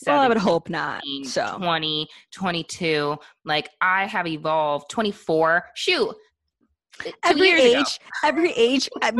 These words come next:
Speaker 1: different. Every age, I'm different. I
Speaker 2: Yeah, because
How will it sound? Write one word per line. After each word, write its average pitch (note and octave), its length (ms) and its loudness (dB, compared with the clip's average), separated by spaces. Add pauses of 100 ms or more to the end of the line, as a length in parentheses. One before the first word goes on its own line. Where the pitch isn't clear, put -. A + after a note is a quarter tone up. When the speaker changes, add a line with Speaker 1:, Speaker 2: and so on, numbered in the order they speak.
Speaker 1:
different. - 520 0 (300)
Every D4+ 280 2
age, A3 320 4
I'm G#3+ 200 4
different. G3+ 480 0 (220)
I C#4+ 180 2
Speaker 2:
Yeah, E4+ 260 4
because C4 400 0